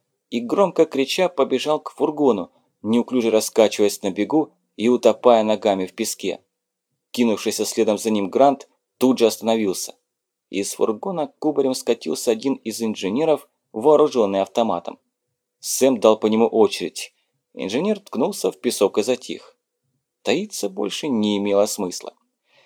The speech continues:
Нырнув под грузовик и прикрываясь его скатами, Грант выпустил длинную очередь по фургонам.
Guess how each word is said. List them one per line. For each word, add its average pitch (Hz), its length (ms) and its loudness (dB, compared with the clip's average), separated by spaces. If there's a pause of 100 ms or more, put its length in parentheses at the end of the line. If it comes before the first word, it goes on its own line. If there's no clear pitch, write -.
(280)
Нырнув 131 460 2
под 135 120 4
грузовик 131 640 0
и 120 140 -4
прикрываясь 113 680 4
его 101 140 0
скатами, 165 600 -2 (220)
Грант 160 600 -2
выпустил 143 560 -2
длинную 123 580 0
очередь 123 480 2
по 107 140 4
фургонам. 107 560 -2